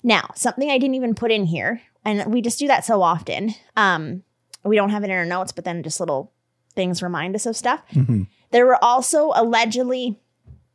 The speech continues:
Speaker 1: holes in this, in the wall, I guess, of this room.
Speaker 2: Oh, no.
Speaker 1: That Fred could look in.
Speaker 2: Okay.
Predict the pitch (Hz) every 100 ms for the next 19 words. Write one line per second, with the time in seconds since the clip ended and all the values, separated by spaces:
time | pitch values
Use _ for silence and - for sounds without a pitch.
0 | _ _ _ - - 285 247 139 220 -
1 | - - _ _ _ _ _ _ _ -
2 | 226 226 226 208 - _ _ 214 208 -
3 | - _ - 214 214 190 175 233 320 294
4 | 330 220 190 185 - 175 247 427 - _
5 | - 160 165 127 107 120 113 101 214 -
6 | - 226 214 196 196 - - _ _ _
7 | _ - 208 202 185 175 - _ _ _
8 | _ _ - 208 185 160 135 147 _ _
9 | _ _ _ _ _ _ - - _ _
10 | _ - 127 120 98